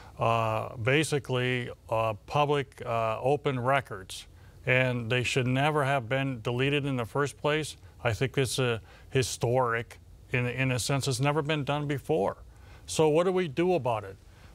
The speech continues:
We, we now, I think the I T department, I understand, is going to try to do a, um, metadata research or reconstruction of those emails, which I think would be,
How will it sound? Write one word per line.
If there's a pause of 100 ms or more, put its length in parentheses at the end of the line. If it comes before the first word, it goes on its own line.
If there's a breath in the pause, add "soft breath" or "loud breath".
We,
we
now,
I
think
the
I
T
department,
I
understand, (420 loud breath)
is
going
to
try
to
do
a, (340)
um, (140)
metadata (400 loud breath)
research
or (400 loud breath)
reconstruction
of
those
emails, (320 loud breath)
which
I
think
would
be,